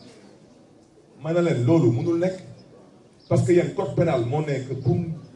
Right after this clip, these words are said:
ngeen mën ma topp ci ndogalu justice bu ma ñàkkal fayda. Mais kooku man aw ma télé, man aw ma rajo, aw ma micro, ku ma jox micro mooy waa Dakar Actu.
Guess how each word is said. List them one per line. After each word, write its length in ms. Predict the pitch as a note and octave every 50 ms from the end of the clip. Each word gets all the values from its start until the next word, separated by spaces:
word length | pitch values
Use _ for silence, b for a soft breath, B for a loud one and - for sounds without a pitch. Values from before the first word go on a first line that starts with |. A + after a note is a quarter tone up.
| B2 B2+
ngeen 220 | C3+ D#3 D#3 D#3 D#3
mën 160 | E3 E3 E3
ma 100 | D3+ C#3
topp 360 | - - F3 - A#2 - - - - - - - - - - - - _ _ _ _ _ _ _ _
ci 360 | - - F3+ E3+ F3 F3 F3 - - - - - - - - - _ _ -
ndogalu 360 | C#3 D3 E3+ F3 F3 F3 E3 D3+
justice 540 | C3+ D#3 C#3+ - D#3+ E3 - - - - -
bu 60 | C#3+
ma 220 | D3 D3+ D3+ D3+ D#3+ F3+ F3 - - - - - _ _ - - _ _ - - _ _ _ - -
ñàkkal 280 | D#3 D#3+ D#3+ - E3+ C#3+
fayda. 260 | - - C3 - - - - - - - - - - _ -
Mais 160 | B2 A#2+ -
kooku 380 | - F#3 F#3 - - A2 - - - - - -
man 120 | C#3 B2+ A#2+
aw 120 | A2 D#3
ma 100 | E3+ F3+
télé, 300 | F3 G3 F#3+ A3 A3 A3 -
man 100 | - A#2+
aw 160 | A#2 - C#3 D#3+
ma 80 | E3+ E3 D3+ -
rajo, 320 | E3 E3+ F3 G#3+ A3 - - F3+
aw 60 | D#3
ma 80 | C3+
micro, 300 | E3 F3+ F#3 F#3+ F#3 G#3 F#3+ - -
ku 60 | -
ma 140 | - G#3+ G#3
jox 140 | G#3 F#3 F3 F3+
micro 280 | F3+ F3 F3+ F3 E3
mooy 160 | D3+ D#3+ E3+ F3
waa 140 | F#3 F#3 E3+
Dakar 260 | F3 E3+ F3 E3+ E3
Actu. 300 | E3 - - - C3 A2+